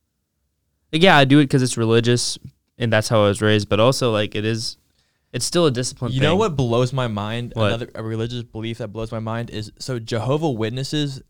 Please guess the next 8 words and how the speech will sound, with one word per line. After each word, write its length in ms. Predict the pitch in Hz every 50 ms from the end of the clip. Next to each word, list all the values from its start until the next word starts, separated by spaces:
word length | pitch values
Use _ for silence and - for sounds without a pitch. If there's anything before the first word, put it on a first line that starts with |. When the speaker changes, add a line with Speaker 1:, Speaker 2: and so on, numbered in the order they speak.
| _ -
Speaker 1:
Yeah. 240 | 117 107 101 95
Speaker 2:
don't 440 | 98 113 110 120 127 - - - - _ _ _ _ _ _ _ _ _ _ _ _ _ _
get, 320 | - 107 107 110 - _ _ _ _ _ _ _ _ _ _
like, 260 | 101 98 98 95 -
blood 280 | - 107 98 98 101 -
transfusions 680 | - 98 92 92 - - 85 87 - - - 92 -
or, 60 | - 101
like, 160 | 95 98